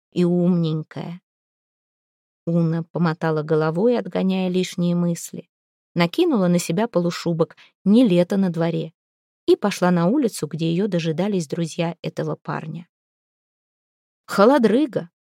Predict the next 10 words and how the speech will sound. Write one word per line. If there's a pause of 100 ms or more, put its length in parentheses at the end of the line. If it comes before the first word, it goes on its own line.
ноздри
буквально
слиплись
от
мороза, (260)
скоро
праздник
поворота, (280)
морозы
крепчают.